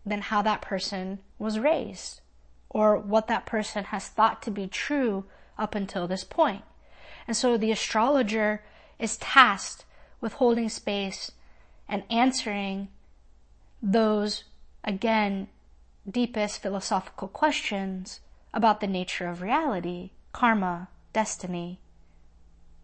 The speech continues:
choice, free will, fatalism. Astrologers get asked the hardest questions in life. Will I ever find real love?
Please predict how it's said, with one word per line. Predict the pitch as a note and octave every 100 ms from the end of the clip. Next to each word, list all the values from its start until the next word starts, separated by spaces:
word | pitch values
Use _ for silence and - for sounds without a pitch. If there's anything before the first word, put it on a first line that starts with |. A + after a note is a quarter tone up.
| -
choice, | - A#3 G3+ F3 F3 - - - -
free | A3+ G#3
will, | G#3 F#3 E3+ F3 - - - - - - - - -
fatalism. | A3 G3+ F#3+ E3+ E3+ E3+ F3 - - - - - - - - - - - - - - - - - - - - - - -
Astrologers | C4 - B3+ A#3 B3+ G#3+ G#3+ G3+ G3+ G#3+
get | G3+ G#3+
asked | G#3 G3+ -
the | F3+
hardest | - - G#3 G#3 G#3+ -
questions | - F#3+ - G3+ F#3+ F#3+
in | F3+
life. | F#3 F#3+ - - - - - - - - - - - - - - - - - - - - - - - - - -
Will | A3
I | B3
ever | A3 G3 G#3+
find | G#3 G3+ G3 G3
real | F3+ F#3+
love? | F3 F#3 A#3+ -